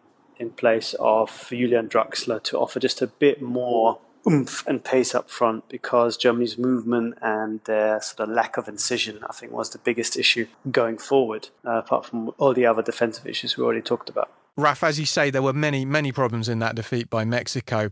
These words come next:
Speaker 2: but are the problems easily solved by these changes, or are, is there something more endemically wrong with this vintage of the mineshaft?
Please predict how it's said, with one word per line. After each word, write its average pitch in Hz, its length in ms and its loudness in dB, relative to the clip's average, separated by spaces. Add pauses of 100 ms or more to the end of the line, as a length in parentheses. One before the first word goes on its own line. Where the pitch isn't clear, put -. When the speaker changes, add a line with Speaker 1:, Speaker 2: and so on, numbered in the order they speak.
Speaker 2:
but 156 240 2 (400)
are 196 120 4
the 208 100 -2
problems 196 580 -2 (260)
easily 185 320 0
solved 220 340 0
by 156 160 2
these 127 200 -2
changes, 127 380 0
or 175 100 2
are, 190 180 2
is 185 220 -2
there 196 80 2
something 180 280 0
more 175 180 0
endemically 151 680 0
wrong 131 320 2
with 107 140 -4
this 131 180 0
vintage 127 540 0
of 107 200 -2
the 107 80 -2
mineshaft? 101 720 -2